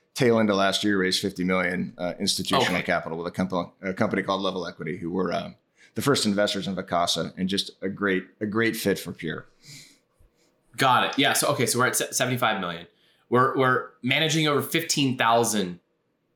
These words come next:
Speaker 2: single family residences, and that's both on individual and institutional investors. And I wanna come back to the institutional piece 'cause there's something new that's a service from you guys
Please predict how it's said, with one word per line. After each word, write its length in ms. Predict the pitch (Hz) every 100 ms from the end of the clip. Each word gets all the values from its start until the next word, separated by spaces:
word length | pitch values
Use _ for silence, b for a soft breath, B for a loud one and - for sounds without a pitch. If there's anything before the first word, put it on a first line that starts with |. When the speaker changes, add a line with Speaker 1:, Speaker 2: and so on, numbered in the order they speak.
| _
Speaker 2:
single 320 | - 123 107
family 640 | 107 107 101 95 92 92 -
residences, 840 | 104 98 98 92 87 - 85 82 95
and 100 | 95
that's 140 | 104
both 260 | - 101 101
on 240 | 92 85 - _ b b b
individual 540 | 117 117 107 110 110 101
and 100 | 101
institutional 540 | 127 120 - 117 117 98
investors. 420 | 90 90 87 85
And 80 | 90
I 40 |
wanna 120 | 92
come 180 | 98 110
back 160 | 107 110
to 60 | -
the 80 |
institutional 560 | - - - 92 - 80
piece 200 | 85 -
'cause 180 | - 87
there's 180 | 85 -
something 320 | - 92 90
new 320 | 98 98 87
that's 220 | 82 85
a 40 | -
service 320 | - 90 85
from 160 | - 87
you 120 | 80
guys 420 | 87 110 -